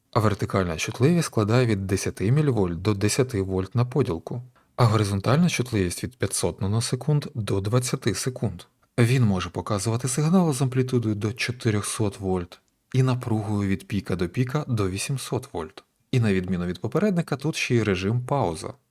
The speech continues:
Можна зупинити відображення якогось сигналу на екрані. На відміну від попередника, цей пристрій вже має вбудований генератор.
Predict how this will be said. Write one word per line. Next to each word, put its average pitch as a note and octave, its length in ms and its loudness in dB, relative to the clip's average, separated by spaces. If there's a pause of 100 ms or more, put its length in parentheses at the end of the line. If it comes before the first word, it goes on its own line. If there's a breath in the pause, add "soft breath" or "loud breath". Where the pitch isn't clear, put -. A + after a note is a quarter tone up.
Можна C#3+ 340 2
зупинити A#2+ 560 0
відображення G2 580 0
якогось F2 340 -4
сигналу G2+ 480 -2
на A#2+ 160 2
екрані. A2 400 -2 (220)
На D3 180 4
відміну F#2+ 380 2
від E2 180 -6
попередника, C#3+ 640 0
цей G#2 240 0
пристрій A2 500 -2
вже F#2+ 380 0
має F#2+ 260 2
вбудований G2 640 0
генератор. A#2 560 0